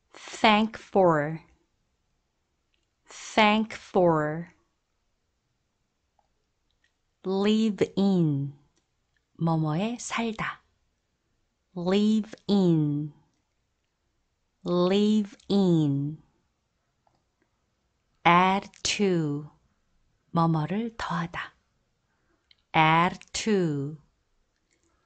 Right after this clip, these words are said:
add to. Believe in, 뭐뭐를 믿다. Believe in, believe in.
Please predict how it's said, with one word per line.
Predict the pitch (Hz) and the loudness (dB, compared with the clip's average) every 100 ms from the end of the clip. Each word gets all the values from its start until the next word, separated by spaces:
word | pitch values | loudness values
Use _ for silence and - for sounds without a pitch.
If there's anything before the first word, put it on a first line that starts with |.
| _ - | _ -4
add | 165 165 170 185 - _ | 0 2 2 0 -4 _
to. | - - 226 196 156 143 151 - _ _ _ _ _ _ _ _ _ _ _ _ _ _ _ _ _ _ _ _ _ _ _ _ _ - | -10 -4 0 0 -2 -4 -8 -14 _ _ _ _ _ _ _ _ _ _ _ _ _ _ _ _ _ _ _ _ _ _ _ _ _ -14
Believe | 160 208 196 208 214 202 180 - | 0 2 4 4 4 2 0 0
in, | 196 185 160 151 151 151 _ _ _ _ _ - | 0 2 2 0 -4 -8 _ _ _ _ _ -4
뭐뭐를 | 185 185 180 208 | 0 2 0 0
믿다. | 220 214 - - 131 127 - _ _ _ _ _ _ _ _ _ _ - | -2 -4 -6 -8 -8 -8 -16 _ _ _ _ _ _ _ _ _ _ -4
Believe | 202 196 202 208 208 - | -2 0 0 0 -4 -8
in, | 202 185 165 151 143 147 156 _ _ _ _ _ _ _ _ _ _ _ _ _ _ _ - 160 | -2 0 2 0 -2 -6 -10 _ _ _ _ _ _ _ _ _ _ _ _ _ _ _ -16 -2
believe | 196 196 196 202 214 - - | 0 2 2 2 -2 -4 -2
in. | 220 208 180 160 147 143 151 | 2 4 4 2 0 -2 -6